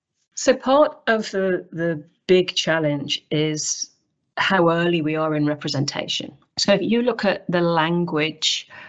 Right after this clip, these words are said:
that is used around, um, neurodiversity, a lot of it comes from the language of lack, which is kind of the medical model. So it's always about, what do I need to do and how it will,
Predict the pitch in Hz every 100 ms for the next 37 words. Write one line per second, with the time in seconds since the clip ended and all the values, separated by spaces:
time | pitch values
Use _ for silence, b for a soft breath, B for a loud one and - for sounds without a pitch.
0 | B B _ - 165 170 160 151 165 160
1 | 151 160 156 156 151 151 151 - - -
2 | 147 143 147 147 170 151 151 143 151 -
3 | - 147 143 139 - 175 180 196 208 240
4 | 226 - 185 170 175 165 156 151 160 156
5 | 156 147 180 226 - 143 175 156 - 165
6 | 151 151 143 151 - - 196 196 202 226
7 | 262 262 B B B B - 208 208 262
8 | 254 226 196 180 170 - _ _ _ 175
9 | 247 285 254 233 226 208 - 156 190 180
10 | 175 160 170 165 170